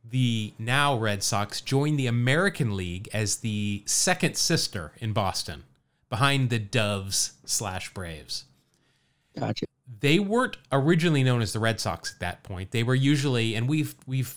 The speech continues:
Speaker 1: gone over this, they were just usually called the Americans because they were in the American League. They wouldn't have been called the Red Sox anyway because they were originally wearing dark blue socks. So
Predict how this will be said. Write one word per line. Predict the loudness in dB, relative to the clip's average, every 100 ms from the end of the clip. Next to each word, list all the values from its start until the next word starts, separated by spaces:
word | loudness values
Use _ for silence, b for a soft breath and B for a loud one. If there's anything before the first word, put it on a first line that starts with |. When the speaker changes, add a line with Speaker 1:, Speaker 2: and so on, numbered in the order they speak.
| -18 -12 -2
Speaker 1:
gone | 0 0
over | -2 -4
this, | -4 -4
they | -2 0
were | -2
just | -4 -10 -4
usually | -2 2 0
called | 2 0 2
the | 0
Americans | 0 0 0 0 -4 -12 -8 -6
because | -4 -2 0 0
they | -4 -4
were | -4 -6 -4 -6 -8 b b b b -4
in | 0 2
the | 2
American | 0 -2 -4 -8 -12
League. | -14 -18 -20 _ _ _ _ B B B B B
They | -10 0 4 6 6 2 -2
wouldn't | -2 2
have | 2
been | 2
called | 4 2 4
the |
Red | 2 0
Sox | 0 0 0
anyway | 0 2 4 2
because | 2 0 2
they | 2 2 -2 _ -2
were | 2 4
originally | 4 4 4 4 2
wearing | 2 2 2 0
dark | 2 2 2 -2
blue | -2 0 2
socks. | 0 0 -4 -6 -6 -6 -10 _ _ _ _ -10
So | -6 -4 -4